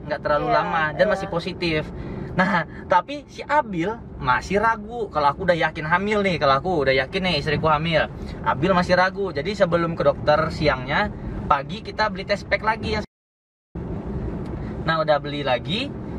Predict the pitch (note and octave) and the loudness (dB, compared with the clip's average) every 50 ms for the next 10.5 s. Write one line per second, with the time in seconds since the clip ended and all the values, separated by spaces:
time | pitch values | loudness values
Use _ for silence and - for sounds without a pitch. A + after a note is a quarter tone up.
0 | - - - D3+ D3 C#3+ C#3+ C#3 C#3 C3 B2 A#2+ - - F#3 A3+ C4 C#4 - - | -6 -2 2 2 6 6 6 4 4 0 -4 -4 -4 -4 -4 -4 -4 -6 -8 -8
1 | - - - - - B2+ C3 - - C#3 C3 D3 F#3 G3+ - A3+ G#3+ A3 - A3 | -8 -8 -6 0 0 0 0 0 -2 -2 0 2 2 2 0 -2 -6 -4 -4 -2
2 | G#3+ A3+ A#3 A#3+ G#3+ A3+ A3+ - - C#3 C#3 E3 G#3 G#3+ F3 D#3 D#3+ - C3+ - | 0 2 0 0 0 -4 -8 -8 -6 -2 -2 0 2 2 0 0 -2 -4 -4 -4
3 | - - - - - C#3 C3+ C3+ - B2+ C3 D#3+ F3+ F3+ - F#3 E3+ F3 E3+ E3 | -2 -2 0 2 2 2 2 2 2 4 4 4 4 4 2 2 2 2 2 2
4 | D3+ - E3 E3+ F3+ F#3 F#3+ F#3+ G3+ F#3 F3 E3 D#3 - - D3+ E3 F#3+ G3 - | 0 0 2 2 2 2 4 4 6 6 6 6 4 2 -2 -2 -2 0 2 4
5 | E3 D#3 D#3 E3 E3 D#3 G#3 F#3+ E3+ E3 E3 D#3+ D#3 D3 D#3 D#3+ D#3 D3+ - E3 | 4 4 2 0 -2 0 2 2 2 4 2 2 2 0 0 0 0 0 2 0
6 | E3+ D#3 D#3+ F3 E3+ F3+ F3 E3 - E3+ D#3+ D#3+ D3+ D3+ D3+ D3 E3 E3+ - - | 0 0 0 -2 2 2 2 2 2 0 2 2 4 2 2 2 2 0 0 0
7 | F#3+ F#3+ F#3 E3+ E3+ D3 C#3 C3 D3 C#3 C#3+ D3 E3+ F3 E3+ F#3+ F3+ F3 D3+ D3 | 0 0 0 0 0 0 0 2 0 0 0 2 2 4 4 4 4 4 2 0
8 | D3 D3 D3+ D3 D3 D3 D#3 D3+ D#3+ E3+ E3+ D#3+ D3 C#3+ C3+ C3+ C#3 D3+ D#3 D#3+ | 0 0 0 0 0 0 0 0 2 2 2 2 2 2 2 4 6 6 4 4
9 | - - - - - - C#3 C3+ D3 D3 D3+ D3+ D3+ D#3 F3+ F#3 A#3 A#3+ A3 F3+ | 2 -4 -6 -6 -6 -4 -2 2 4 4 4 4 2 0 -2 -6 -4 0 2 2
10 | F3+ E3+ E3+ - - - E3 E3+ E3+ | 2 2 0 -6 -10 -6 -2 -2 -2